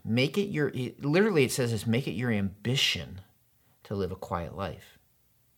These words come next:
I, I maybe ask myself this question, am I materially content? You know, it causes a lot of noise in some of us is we're discontent. We need more. We need different. We need bigger. We need better.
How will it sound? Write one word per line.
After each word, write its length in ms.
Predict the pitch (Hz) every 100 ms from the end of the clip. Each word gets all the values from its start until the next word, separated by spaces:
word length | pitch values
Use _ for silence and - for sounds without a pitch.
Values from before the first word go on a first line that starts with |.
| _ _ _ _ _ _ _ _ _ _ _ _ - - - - - -
I, 380 | 127 - 143 -
I 60 | 151
maybe 240 | 160 180
ask 200 | 170 151
myself 280 | 147 151 131
this 140 | 151
question, 420 | - 123 - 123
am 180 | 95 123
I 120 | 123
materially 1000 | 120 120 120 - 180 147 110 95 95 95 110
content? 480 | 120 107 135 95 - - _ - _ _ _ _ _ _ _ - - - -
You 100 | 139
know, 80 | 156
it 60 | 165
causes 340 | 180 175 143
a 60 | 147
lot 160 | 147
of 60 | 135
noise 280 | 139 143 123
in 80 |
some 180 | 117 127
of 80 | 135
us 240 | 139 139
is 140 | 117 101
we're 120 | 110
discontent. 840 | 107 123 - 98 - - 151 110
We 120 | 120
need 300 | 117 127 139
more. 260 | 127 107 98
We 140 | 101
need 240 | 117 123 107
different. 420 | 131 127 110 90
We 100 | 120
need 240 | 123 113
bigger. 280 | 95 135 107
We 160 | 101 110
need 240 | 110 98
better. 440 | 120 117 98 82